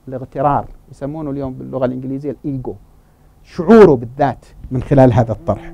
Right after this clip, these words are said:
النقطة الرابعة قبل الأخيرة: افتعال الصراعات، صدامات مع الدول، صدامات مع الأنظمة، صدامات مع التشكيلات الأخرى.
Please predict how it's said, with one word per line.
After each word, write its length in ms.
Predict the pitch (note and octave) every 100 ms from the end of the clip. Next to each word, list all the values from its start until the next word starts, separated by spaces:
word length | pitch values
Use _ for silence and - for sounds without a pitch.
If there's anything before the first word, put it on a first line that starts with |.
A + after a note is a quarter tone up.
| - - - - - A3
النقطة 520 | B3 B3 - A3+ G3+ - _ - - - - - -
الرابعة 560 | D3+ F3 G3+ G#3+ G3+ E3+
قبل 300 | - A#3 G3+
الأخيرة: 460 | D#3+ B2+ - A3 G3+
افتعال 600 | D3+ - D#3 E3+ A3+ F3+
الصراعات، 880 | - - C3+ A#2+ A#2+ B2 A#2+ - - - - - - - _ _ - -
صدامات 680 | - C#3 C3+ C#3 E3 C3+ D3
مع 140 | C3
الدول، 360 | B2+ C3+ B2+ G#2
صدامات 600 | - C3 B2+ D#3 E3 -
مع 120 | C3
الأنظمة، 520 | C#3 D#3+ D3+ B2 A2+ G2+ _ _
صدامات 560 | - D3+ C#3+ E3 F#3 -
مع 100 | D3
التشكيلات 640 | D#3 D#3+ - E3 D#3+ C#3+
الأخرى. 420 | C3 D#3 - B2